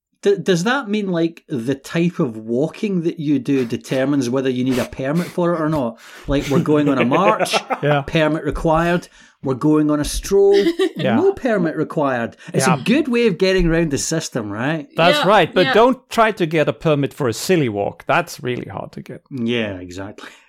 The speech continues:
Speaker 2: You need to go to the ministry for that.
Speaker 1: <laughs> Yeah, but you also, you don't wanna take a walk with these people,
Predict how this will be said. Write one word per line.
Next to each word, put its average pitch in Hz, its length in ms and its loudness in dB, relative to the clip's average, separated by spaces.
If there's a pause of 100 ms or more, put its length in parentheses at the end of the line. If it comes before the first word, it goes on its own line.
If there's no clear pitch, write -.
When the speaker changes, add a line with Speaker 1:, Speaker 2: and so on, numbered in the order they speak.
(160)
Speaker 2:
You 190 60 0
need 180 80 0
to - 80 -4
go 160 140 0
to - 100 -2
the 131 100 -2
ministry 160 420 -2
for 156 180 -2
that. 135 320 -4 (100)
Speaker 1:
<laughs> 285 1600 -6 (1600)
Yeah, 269 280 0
but 233 180 -6
you 320 80 -4
also, 381 200 -4 (120)
you 269 140 -4
don't 359 220 -2
wanna 320 260 -2
take 240 340 -6
a 247 40 -10
walk 196 320 -4
with 220 160 -6
these 220 280 -2
people, 277 340 -4